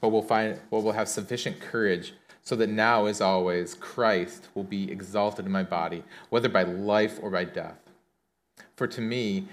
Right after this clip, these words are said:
to live is Christ, and to die is gain.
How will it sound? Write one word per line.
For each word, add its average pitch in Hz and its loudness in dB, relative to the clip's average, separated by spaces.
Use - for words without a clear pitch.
to - -6
live 123 2
is 113 -8
Christ, 101 -4
and 101 -14
to - -14
die 92 2
is 85 -6
gain. 85 -10